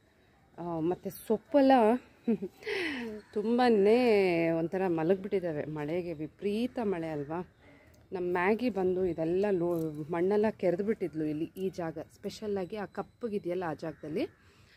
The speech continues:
ಅಲ್ಲಿ ನಾನೇನು ಮಾಡಿದ್ದೀನಿ ಅಂತಂದರೆ, ಮತ್ತೆ ಒಂದಷ್ಟು ಬೀಜ ಹಾಕಿ ಬಿಟ್ಟಿದ್ದೀನಿ. ಇದು, ಆ, ಮೆಂತೆ ಬೀಜಗಳು ನಾವು ತಿನ್ನೋದಕ್ಕೆ ನೆನೆಸಿಟ್ಟಿದ್ವಿ, ಮಿಕ್ಕೋಗಿತ್ತು. ಅದನ್ನ ತಂದು ಮತ್ತೆ ಎಲ್ಲ ಉಡ್ಡೆಯಾಗಿ ಒಂದೇ ಕಡೆ ಹಾಕ್ತೆ, ಎಷ್ಟು ಚೆನ್ನಾಗಿ ಬಂದಿದೆ.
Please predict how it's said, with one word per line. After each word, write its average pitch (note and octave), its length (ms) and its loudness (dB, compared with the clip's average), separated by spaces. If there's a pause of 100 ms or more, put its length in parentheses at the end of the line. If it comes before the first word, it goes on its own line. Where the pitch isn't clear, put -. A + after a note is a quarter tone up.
(220)
ಅಲ್ಲಿ F#3+ 200 0
ನಾನೇನು G3+ 380 0
ಮಾಡಿದ್ದೀನಿ F3 420 -2
ಅಂತಂದರೆ, F3 380 -6
ಮತ್ತೆ A3 360 -4
ಒಂದಷ್ಟು F3 420 -4
ಬೀಜ E3+ 260 -4
ಹಾಕಿ D#3 340 -8
ಬಿಟ್ಟಿದ್ದೀನಿ. E3 640 -8 (460)
ಇದು, A#3+ 320 -2 (400)
ಆ, E3 520 -10
ಮೆಂತೆ G#3+ 560 0
ಬೀಜಗಳು D3+ 600 -6 (220)
ನಾವು F3+ 160 -6
ತಿನ್ನೋದಕ್ಕೆ G#3 520 -4
ನೆನೆಸಿಟ್ಟಿದ್ವಿ, F#3+ 680 -4 (480)
ಮಿಕ್ಕೋಗಿತ್ತು. C4+ 640 -4
ಅದನ್ನ G3 320 -4
ತಂದು G#3+ 360 -4
ಮತ್ತೆ G#3+ 400 -2
ಎಲ್ಲ F#3+ 280 0
ಉಡ್ಡೆಯಾಗಿ G3 720 -4 (480)
ಒಂದೇ F#3+ 220 -2
ಕಡೆ B3+ 200 -6
ಹಾಕ್ತೆ, F#3+ 340 -8
ಎಷ್ಟು - 180 -16
ಚೆನ್ನಾಗಿ F#3 340 -6
ಬಂದಿದೆ. D#3 420 -8